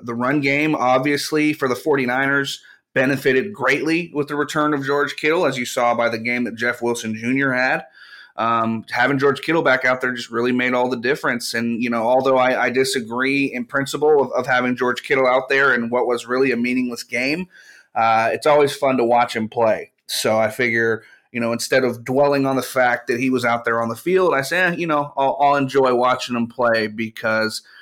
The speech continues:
there hasn't been too many moments to truly enjoy this season. And so, uh, in, in the, in the moment there, I was having fun watching George out there, uh, doing his thing.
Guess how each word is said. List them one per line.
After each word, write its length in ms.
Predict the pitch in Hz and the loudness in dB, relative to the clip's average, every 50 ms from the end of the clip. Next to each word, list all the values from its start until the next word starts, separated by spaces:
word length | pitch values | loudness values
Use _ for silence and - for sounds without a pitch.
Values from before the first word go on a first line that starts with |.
| - - _ _ _ | -20 -20 _ _ _
there 140 | - 120 120 | -4 0 2
hasn't 340 | 151 185 175 156 175 170 156 | 4 4 4 2 0 -2 0
been 180 | 160 156 156 139 | 0 0 0 0
too 160 | - 175 160 | 0 0 0
many 200 | 160 147 147 143 | 2 2 2 2
moments 580 | 139 135 135 135 131 127 120 120 - - - | 2 2 2 2 2 0 -2 -4 -6 -8 -8
to 300 | - - 127 117 107 110 - - | -6 -6 -6 -6 -6 -8 -10 -10
truly 600 | - - - - 247 240 220 196 180 165 151 143 | -10 -6 -2 0 0 2 2 4 4 4 4 2
enjoy 400 | 135 127 120 123 123 117 117 113 | 2 0 0 0 2 2 2 2
this 240 | 117 117 117 - | 0 -2 -2 -2
season. 420 | - 131 127 123 120 110 113 113 110 | -4 -2 -2 -2 -2 -2 -4 -4 -4
And 160 | 110 113 117 | -6 -6 -6
so, 320 | - - 120 120 113 113 - - - - - - - 120 | -4 -2 0 0 0 0 -2 -8 -14 -20 -20 -20 -10 -4
uh, 360 | 113 110 113 113 110 110 113 107 - _ _ _ _ _ | -2 0 2 2 2 0 -2 -4 -8 _ _ _ _ _
in, 260 | 113 90 123 147 131 | -10 -4 -4 -4 -2
in 340 | 104 143 147 120 139 147 147 | -2 -4 -2 -2 -2 0 0
the, 140 | 147 143 151 143 | 0 0 0 0
in 160 | 151 165 160 | 0 0 0
the 60 | 151 | 2
moment 360 | 147 147 143 143 139 131 131 | 2 2 2 2 2 0 0
there, 200 | - 131 123 120 | 2 2 4 4
I 80 | 120 123 | 4 4
was 140 | 123 123 - | 2 0 0
having 260 | 135 123 120 120 117 | 0 0 0 -2 -4
fun 280 | - - 123 117 117 | -2 -2 0 0 0
watching 320 | 113 113 113 113 117 113 107 | 0 -2 -2 -4 -6 -6 -4
George 340 | 107 110 107 107 107 - 110 | -4 -2 -2 -2 -4 -4 -4
out 160 | 107 107 - | -4 -2 -2
there, 320 | 107 104 104 104 101 101 | -2 -2 -2 -2 -2 0
uh, 160 | 104 104 101 | 0 0 -2
doing 260 | 113 110 117 110 107 104 | -2 -4 -4 -6 -6 -6
his 140 | 104 - | -10 -8
thing. 240 | - 104 107 107 104 | -6 -6 -6 -6 -6